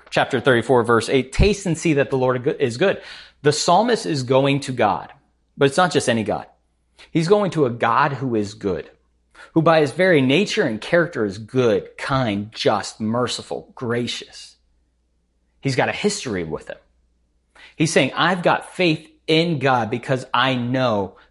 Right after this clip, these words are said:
the goodness of God." If our faith is in humanity, in the good in humanity, like, we're just waiting for the good to come out of humanity, we're gonna be disappointed.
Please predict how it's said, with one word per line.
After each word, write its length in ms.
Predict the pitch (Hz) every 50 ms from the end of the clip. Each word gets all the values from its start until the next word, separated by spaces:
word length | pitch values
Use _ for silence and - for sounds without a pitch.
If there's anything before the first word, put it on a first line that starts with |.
| _ -
the 140 | 120 127
goodness 720 | 123 123 117 113 143 143 131 120 110 104 98 95 - - - - -
of 240 | 110 113 110 110 123
God." 220 | 123 113 107 107
If 140 | 127 139 -
our 140 | 254 247 247
faith 340 | - - 170 160 143 147
is 160 | 143 110 101 131
in 100 | 117 104
humanity, 500 | - 117 110 101 101 92 82 - - - _ _ _ _ _ _ _ _ - _ _ - _ _ _ _ _ _ _ _ _ _ _ _ _ -
in 100 | 151 139
the 60 | 120
good 400 | 110 - - - - 147 151 147
in 120 | 139 127 123
humanity, 520 | 117 120 117 107 107 104 92 76 - - - - - _
like, 160 | 120 113 113
we're 120 | 147 170 165
just 220 | 170 175 - -
waiting 460 | 123 117 123 135 147 143 156 160 160
for 200 | 151 - 147 127
the 80 | 110 110
good 340 | 113 110 107 139 151 151 147
to 60 | 147
come 260 | - - 151 131 127
out 180 | 120 120 127 123
of 80 | 117
humanity, 460 | - 127 120 113 113 113 104 95 - - - - - _ _ _ _ -
we're 220 | 117 135 160 190
gonna 160 | 233 254 226
be 500 | 165 139 139 127 123 120 117 123 - _ _ _ _ _ _ _ _
disappointed. 560 | - 120 - - 107 - - 82 76 - -